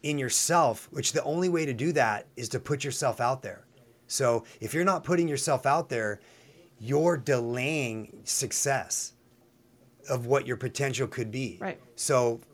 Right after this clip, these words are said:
Speaker 1: for me, because I make the product, I'm not gonna tell people, "Oh, let's not,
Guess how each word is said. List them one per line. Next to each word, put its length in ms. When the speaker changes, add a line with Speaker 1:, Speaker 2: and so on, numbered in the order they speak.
Speaker 1:
for 260
me, 600
because 280
I 160
make 360
the 80
product, 520
I'm 120
not 160
gonna 160
tell 240
people, 320
"Oh, 160
let's 260
not, 380